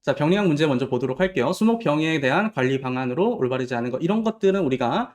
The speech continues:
벌써 기출문제로도 이 회 이상 출제가 됐었던 부분, 그리고 양성기관 문제에서도 꽤나 많이 다루어지고 있었습니다.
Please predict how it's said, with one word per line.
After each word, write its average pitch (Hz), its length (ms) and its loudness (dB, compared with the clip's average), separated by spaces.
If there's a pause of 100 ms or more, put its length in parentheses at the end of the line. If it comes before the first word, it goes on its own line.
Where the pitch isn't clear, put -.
벌써 165 200 -4
기출문제로도 190 800 0
이 175 180 2
회 208 80 4
이상 160 240 0
출제가 185 400 -2
됐었던 151 400 -2
부분, 165 300 0
그리고 143 260 -2
양성기관 190 600 0
문제에서도 147 540 -2
꽤나 208 220 -2
많이 202 360 0 (240)
다루어지고 165 720 0 (120)
있었습니다. 131 460 -4